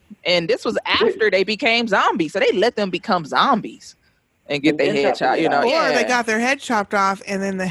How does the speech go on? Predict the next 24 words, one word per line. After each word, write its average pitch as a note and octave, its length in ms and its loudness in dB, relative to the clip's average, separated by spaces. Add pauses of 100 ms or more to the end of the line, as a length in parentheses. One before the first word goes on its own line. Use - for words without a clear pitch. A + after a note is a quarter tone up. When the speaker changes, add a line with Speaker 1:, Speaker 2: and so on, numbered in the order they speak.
(140)
Speaker 3:
they G3 140 0
became F#3 380 -2
zombies. F3 500 -4
It F3+ 60 -4
could A3+ 160 4
have F#3+ 100 4
been F3+ 140 -2
either C#4 140 0
Speaker 2:
Became E3+ 200 2
Speaker 3:
way. - 140 0
Speaker 2:
zombies, - 360 0
yeah. D3+ 140 0
Speaker 1:
Well, A#3+ 120 2
okay, F3 260 2
well, F3+ 100 2
yeah, D3+ 240 0
you're F3 180 -4
right, C#3 380 -4
but - 80 -12
still, - 460 -4
yeah. G#3 80 -6
Speaker 2:
How E4 200 4
did A4 280 2
she G4 160 -2